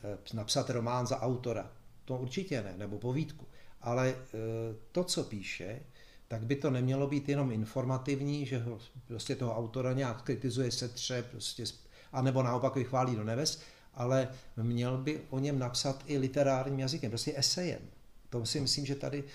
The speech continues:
opravdu chybí. A takže pokud, eh, je ta k-, eh, kritika jaksi oprávněná a je, je lidská, je, je i solidní, tak si myslím, že by byl člověk sám proti sobě, kdyby se nad ní ne-,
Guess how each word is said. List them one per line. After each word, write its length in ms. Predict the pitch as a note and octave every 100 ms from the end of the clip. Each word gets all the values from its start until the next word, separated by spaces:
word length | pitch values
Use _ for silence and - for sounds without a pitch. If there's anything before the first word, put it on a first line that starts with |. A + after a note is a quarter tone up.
| - - -
opravdu 440 | A2 - C3+ C#3+ C#3
chybí. 540 | - A#2 A#2+ D#3 F3 - - - - -
A 140 | A#2+ A#2+
takže 340 | C#3+ C#3 E3 -
pokud, 400 | - D3+ G#3+ G#3
eh, 220 | D3 B2
je 140 | B2 C#3+
ta 280 | C#3+ E3 D#3+
k-, 160 | -
eh, 320 | C#3+ B2 B2
kritika 800 | B2+ B2+ D3+ D3 D#3+ D#3 D#3 C#3+ C#3+ C3+
jaksi 340 | B2+ - D#3+
oprávněná 600 | B2 - C#3 C#3 C#3+ D3
a 140 | D3+ C3+
je, 200 | C#3 D3
je 200 | C#3 C#3+
lidská, 800 | C#3 D#3+ - - G#2+ G2 G2+ A#2+
je, 180 | A#2+ B2+
je 260 | B2+ C3 C3
i 120 | B2+
solidní, 440 | - B2 C3 C3+ C3+ - -
tak 160 | A2 A2
si 140 | C#3
myslím, 320 | A#2+ - C3+
že 120 | A#2
by 100 | B2+
byl 180 | B2+ C3+
člověk 340 | C3 C#3+ C3 C3 -
sám 280 | - B2+ A#2+
proti 220 | C3 C3
sobě, 280 | - A#2+ B2+
kdyby 300 | B2 A#2 B2
se 160 | -
nad 160 | A#2+ A#2
ní 80 | B2+
ne-, 160 | B2